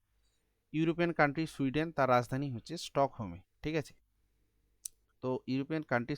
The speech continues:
সুইডেনের স্টকহোমে আঠারোশো তেত্রিশে একুশে অক্টোবর আলফ্রেড নোবেলের জন্ম হয় এবং তিনি একাধারে একজন কেমিস্ট, ইঞ্জিনিয়ার, ইনভেন্টর ছিল, ঠিক আছে? তিনি, আহ, বোফোর্স আয়রন অ্যান্ড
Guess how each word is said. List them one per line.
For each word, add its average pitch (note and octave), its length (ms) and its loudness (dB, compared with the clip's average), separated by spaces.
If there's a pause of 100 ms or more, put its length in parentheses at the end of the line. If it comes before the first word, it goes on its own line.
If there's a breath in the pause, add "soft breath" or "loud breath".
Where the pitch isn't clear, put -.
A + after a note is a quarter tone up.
সুইডেনের C#3 440 -2
স্টকহোমে C3 440 -2 (100)
আঠারোশো C3 260 -4
তেত্রিশে D3 520 -6
একুশে D3 300 -6
অক্টোবর D3 320 -4 (100)
আলফ্রেড C3+ 240 -4
নোবেলের B2+ 380 -6
জন্ম F#2+ 180 -8 (100)
হয় - 160 -20
এবং C#4+ 180 -18
তিনি E3 220 0 (1200)
একাধারে D#3 500 4
একজন D3+ 200 -4 (120)
কেমিস্ট, D3 400 -2 (160)
ইঞ্জিনিয়ার, C#3 420 0 (100)
ইনভেন্টর A2+ 420 -4
ছিল, G#2+ 120 -14 (160)
ঠিক D#3+ 180 -6
আছে? - 120 -12 (1200)
তিনি, F#3 480 2
আহ, A#2+ 520 6 (1040)
বোফোর্স F3 360 2 (140)
আয়রন C#3+ 180 6
অ্যান্ড D#3 180 0